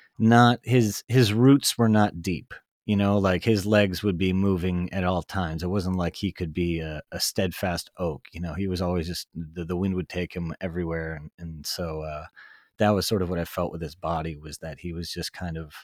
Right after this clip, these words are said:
this nervous energy, 'cause it's, it's that constant feeling of, "What in the sweet hell is going on?"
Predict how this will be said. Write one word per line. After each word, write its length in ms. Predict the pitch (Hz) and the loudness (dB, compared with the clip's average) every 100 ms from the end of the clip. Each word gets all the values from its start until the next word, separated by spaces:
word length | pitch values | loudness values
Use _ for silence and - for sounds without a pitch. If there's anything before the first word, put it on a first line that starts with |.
| _ - - - - - _ _ - | _ -20 -20 -20 -20 -20 _ _ -4
this 300 | 95 - - | -2 -2 0
nervous 400 | 95 95 87 - | 2 2 0 0
energy, 420 | 98 92 80 87 | 0 0 -2 -4
'cause 180 | 98 82 | -4 -8
it's, 240 | 82 - - | -8 -10 -4
it's 200 | 95 - | -4 -2
that 180 | 95 - | -4 -2
constant 360 | 101 92 90 | -4 -2 -6
feeling 360 | - 113 110 85 | -4 0 0 0
of, 160 | 76 90 | -4 -6
"What 280 | 85 101 - | -4 -4 -4
in 160 | 92 | -8
the 60 | 78 | -6
sweet 420 | - - 92 87 | -6 -4 -4 -6
hell 360 | - - 92 85 | -8 -6 -4 -4
is 100 | 82 | -6
going 380 | - 80 78 80 | -8 -8 -6 -6
on?" 360 | 104 92 78 | -4 -4 -6